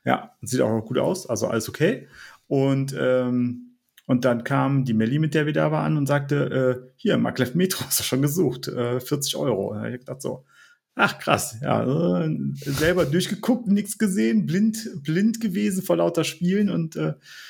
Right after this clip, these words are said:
und die beiden, äh, äh, sind dann die Adleraugen, die mir dann halt, äh, zwei von den Spielen besorgen, die ich, äh, super gerne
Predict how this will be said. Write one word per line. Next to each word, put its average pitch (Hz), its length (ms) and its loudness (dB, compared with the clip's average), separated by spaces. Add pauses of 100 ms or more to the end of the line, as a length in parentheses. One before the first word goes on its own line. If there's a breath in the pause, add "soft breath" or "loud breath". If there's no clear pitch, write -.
(140)
und 139 160 2
die 143 60 2
beiden, 147 480 2
äh, 135 800 0
äh, 131 40 0
sind 143 140 -2
dann 135 140 2
die 120 120 -2
Adleraugen, 131 560 0
die 123 140 -6
mir 123 160 0
dann 117 180 -4
halt, 123 340 -4
äh, 113 200 -8
zwei 127 260 0
von 120 140 -10
den 113 100 -2
Spielen 113 640 -4 (340 soft breath)
besorgen, 110 480 0
die 107 200 -4
ich, - 260 -4
äh, 107 160 -4
super 110 260 0
gerne 104 460 -2